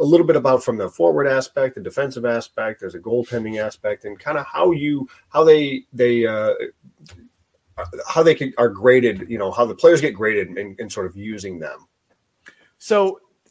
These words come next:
Speaker 2: uh, point shares is basically a system that tries to estimate the number of standings points each individual player's play is responsible for.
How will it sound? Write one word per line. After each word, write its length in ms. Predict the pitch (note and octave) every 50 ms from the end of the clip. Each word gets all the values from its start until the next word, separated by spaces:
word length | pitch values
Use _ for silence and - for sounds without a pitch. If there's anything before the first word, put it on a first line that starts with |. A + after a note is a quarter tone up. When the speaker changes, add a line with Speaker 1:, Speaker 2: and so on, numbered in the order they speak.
| _
Speaker 2:
uh, 200 | - G#3+ G#3 G3+ G3+
point 260 | G#3 - C4 D4+ A#3+
shares 220 | - C#4+ C4+ A3
is 100 | G#3+ F3+
basically 600 | - - D#3+ D#3+ D#3 - F3+ E3+ - E3 D3+ D3+ B2+
a 120 | B2+ C3+
system 380 | C3 - - D3+ D3 - D#3+ D3
that 120 | C3+ C3+ -
tries 260 | - D3 C#3+ D3 C#3
to 100 | - -
estimate 440 | C#3 C3+ - - C#3 C3+ C3+ C#3 C3
the 60 | C3+
number 280 | C3+ C3 C#3 C#3+ C#3+ C#3
of 100 | B2+ C3
standings 520 | - - - D3 C#3+ D3 C#3+ D3+ D#3 D3+ -
points 440 | - - E3 E3 E3 D#3 - - -
each 280 | E3+ E3+ D#3+ - - -
individual 460 | D3+ D3 C#3+ C3+ C3 C#3 A2+ C3+ B2+
player's 440 | B2+ - - D3+ C#3 C3+ C3 B2+ A#2+
play 380 | - - - G3 D#3 C#3 B2+ B2
is 340 | - - C3 C3 A#2 A2 A2
responsible 560 | C#3 - - - D3+ C#3 B2 - - - B1+
for. 380 | - _ - - - - -